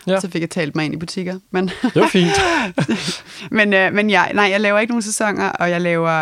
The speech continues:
Speaker 2: øh, typisk laver jeg mine sko enten af materialer, som allerede er produceret. Jeg prøver at finde det, som nogen har lavet og lagt på lager, så køber jeg det, der til overs. Så jeg
Speaker 1: Mhm.
Speaker 2: arbejder med limited edition, så det betyder, at der jo kun bliver lavet, øh, to hundrede par af en bestemt grøn, for eksempel.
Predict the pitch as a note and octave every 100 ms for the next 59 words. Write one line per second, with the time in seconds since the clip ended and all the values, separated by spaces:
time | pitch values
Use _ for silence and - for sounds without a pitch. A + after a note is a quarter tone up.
0 | D3+ D3+ - - - G#3+ G#3 F#3 F3+ F3+
1 | F3 - F#3 F3 F3 F3 F3+ - D#3+ D#3
2 | E3 - F3 F#3 F3 E3+ E3+ E3 - -
3 | A#3+ A3 A3+ G3+ F#3+ F#3 - F3 F3 F3
4 | E3+ F#3 F3 E3+ E3+ D#3+ E3+ F#3+ E3 D#3
5 | D#3 G3 E3+ D3 - E3+ B3 E4 C#4+ -
6 | G3+ - E3+ E3 D#3+ - - D#4+ - -
7 | - G3 F3+ F3+ - F3 E3+ F3+ F#3+ G#3
8 | F#3 F3 G#3 - - B3 - F#3 F3 -
9 | G3 E3 D3 D#3 F#3+ F3+ F3 E3 D#3 E3
10 | F3+ - - - - E3+ D3+ D3 G3+ F3+
11 | D#3+ D#3+ D#3+ E3 D3+ E3 - - C#3+ -
12 | - - - C#3+